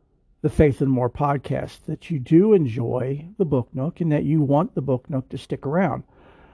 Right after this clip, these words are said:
I'm all for that, and I had no intentions on ever getting rid of the Book Nook, 'cause like I said, as long as one person finds it interesting other than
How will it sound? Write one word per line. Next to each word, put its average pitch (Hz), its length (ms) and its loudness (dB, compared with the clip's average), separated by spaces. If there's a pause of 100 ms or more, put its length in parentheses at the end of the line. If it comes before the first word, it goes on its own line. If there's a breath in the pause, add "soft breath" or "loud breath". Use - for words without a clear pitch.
(760 soft breath)
I'm 127 280 2
all 131 240 4
for 196 280 4
that, 123 200 0
and 131 220 0
I 135 260 0 (280)
had 139 340 2
no 156 320 4
intentions 170 500 0
on 143 160 0
ever 143 200 0
getting 139 260 0
rid 135 140 2
of 143 80 0
the 139 80 0
Book 135 280 -2
Nook, 143 200 -2
'cause 127 120 -4
like 139 160 -4
I 131 40 -2
said, 135 160 -4
as 123 120 -4
long 160 200 2
as 131 80 0
one 147 340 2
person 156 500 -2
finds 135 380 -4
it 139 80 -6
interesting 143 680 -6
other 143 280 -4
than 156 200 0